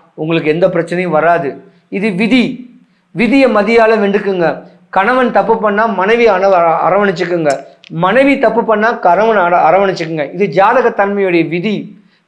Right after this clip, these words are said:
விதியை நம்ம தான் ஒண்ணு சேர்ந்துக்கணும். யாரும் பிரிஞ்சு போகக்கூடாது. கணவனே தப்பு பண்ணாலும் மனைவி அனு-, அனுசரிச்சுக்குங்க. மனைவி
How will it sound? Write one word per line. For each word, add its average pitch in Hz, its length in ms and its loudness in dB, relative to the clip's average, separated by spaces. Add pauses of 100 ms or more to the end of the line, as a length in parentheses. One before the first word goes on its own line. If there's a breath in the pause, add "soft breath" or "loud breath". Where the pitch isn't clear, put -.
(120)
விதியை 240 400 2
நம்ம 196 180 0
தான் 202 220 2
ஒண்ணு 196 220 -2
சேர்ந்துக்கணும். 180 460 -4 (120)
யாரும் 185 440 2
பிரிஞ்சு 175 280 -4
போகக்கூடாது. 139 400 -4 (420 soft breath)
கணவனே 208 380 0 (140)
தப்பு 190 160 0
பண்ணாலும் 202 500 0 (100)
மனைவி 170 400 -2
அனு-, 165 400 -4
அனுசரிச்சுக்குங்க. 151 680 -6 (840)
மனைவி 269 400 0